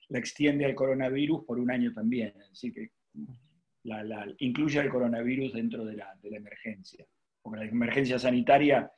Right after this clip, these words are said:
que se dictó en diciembre del año pasado no pensaba en el coronavirus, no pensaba en otros problemas.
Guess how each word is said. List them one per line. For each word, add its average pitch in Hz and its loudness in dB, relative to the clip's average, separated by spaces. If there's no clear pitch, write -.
que 123 -8
se 117 -8
dictó 113 -2
en 127 0
diciembre 127 -2
del 120 2
año 123 2
pasado 143 -2
no 127 -2
pensaba 123 2
en 110 0
el 101 -8
coronavirus, 101 -10
no 110 -14
pensaba 113 -8
en 113 -2
otros - -8
problemas. - -10